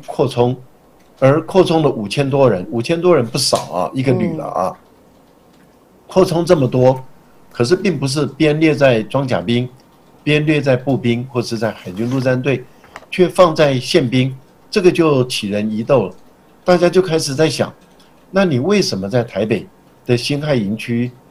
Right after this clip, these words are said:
Speaker 1: 那么编那么多的人呢？那你的目的到底是什么呢？啊，那你说台北的机关的安全也不需要宪兵啊，所以后来就有人说，那你是不是要实施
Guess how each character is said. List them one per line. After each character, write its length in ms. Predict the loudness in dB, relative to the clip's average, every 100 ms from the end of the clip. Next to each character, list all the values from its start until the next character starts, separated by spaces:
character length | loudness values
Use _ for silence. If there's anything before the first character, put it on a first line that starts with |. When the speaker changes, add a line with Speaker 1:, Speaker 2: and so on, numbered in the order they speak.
| -2
Speaker 1:
那 100 | 2
么 140 | 2
编 260 | 2 0 0
那 100 | 0
么 120 | 0
多 180 | 0 0
的 120 | 0
人 240 | -4 -4
呢？ 180 | -2 -4 -6 _ _ -2
那 120 | 0
你 200 | 0 -2
的 140 | -2
目 220 | -2 -2
的 160 | -2 -2
到 180 | 0 0
底 140 | -2
是 240 | -8 -8 -8
什 180 | -6
么 80 | -4
呢？ 200 | -2 -2 -6 -20 _ _ _ -4
啊， 240 | -4 -4 -8 _ _ _ _
那 160 | 2 2
你 200 | 2 -2
说 260 | 0 0 0
台 220 | 0 0
北 160 | 0
的 120 | -2 -4
机 240 | -6 -6
关 280 | 0 0 2
的 100 | -2
安 240 | 0 -2
全 340 | -4 -6 -6 -8 _ _
也 100 | -10
不 140 | -8 -8
需 160 | -4
要 100 | -2
宪 220 | -2 -2 -2
兵 200 | -2 -2
啊， 160 | -4 -8 _ _ _
所 140 | -2 0
以 200 | 0 -6 -18 _
后 160 | -2 2
来 120 | 2
就 180 | 2 2
有 160 | 0
人 180 | -4 -6
说， 340 | -6 -4 -4 -8 _ _
那 160 | 0
你 240 | 2 0 -4
是 160 | -2
不 60 | -2
是 280 | -2 -2 -2
要 220 | 2 2
实 220 | 0 -2
施 340 | -2 -2 -2